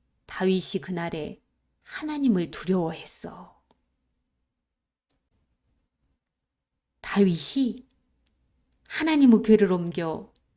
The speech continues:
다윗성으로 메어가기를 즐겨하지 않고 가드 사람 오베데돔의 집으로 메어가게 했어. 하나님의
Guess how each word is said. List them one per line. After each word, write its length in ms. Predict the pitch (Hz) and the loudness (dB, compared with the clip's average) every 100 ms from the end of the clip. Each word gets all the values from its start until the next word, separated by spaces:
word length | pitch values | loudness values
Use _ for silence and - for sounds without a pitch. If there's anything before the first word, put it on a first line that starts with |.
| _ _ _ | _ _ _
다윗성으로 760 | - 233 240 240 226 196 180 | -4 4 4 4 2 2 0
메어가기를 720 | 170 175 196 190 175 170 175 | 0 2 2 0 -4 -4 -6
즐겨하지 520 | 147 202 - 180 175 165 | -4 -4 -2 -2 -2 -8
않고 560 | 160 - 277 240 - _ _ _ _ _ _ _ _ _ _ _ _ | -10 -8 -4 -4 -6 _ _ _ _ _ _ _ _ _ _ _ _
가드 380 | - 202 202 202 | -6 -2 2 2
사람 500 | 202 185 185 175 - _ _ _ _ - | 2 -2 -2 -4 -10 _ _ _ _ 0
오베데돔의 800 | 202 214 240 233 208 196 185 | 4 8 8 8 6 2 0
집으로 680 | - 185 160 220 262 208 - _ _ _ _ 185 | -4 -8 -4 -2 -2 -4 -14 _ _ _ _ 4
메어가게 540 | 226 262 269 226 175 | 8 8 6 2 -4
했어. 800 | 175 214 202 - 147 139 139 - _ _ _ _ _ _ _ _ _ _ _ _ _ _ _ _ _ _ _ _ _ _ _ _ _ _ _ _ _ _ _ _ _ _ _ _ _ _ | -8 -6 -6 -6 -8 -8 -12 -18 _ _ _ _ _ _ _ _ _ _ _ _ _ _ _ _ _ _ _ _ _ _ _ _ _ _ _ _ _ _ _ _ _ _ _ _ _ _
하나님의 640 | - 294 294 277 254 202 | -10 -2 4 8 8 6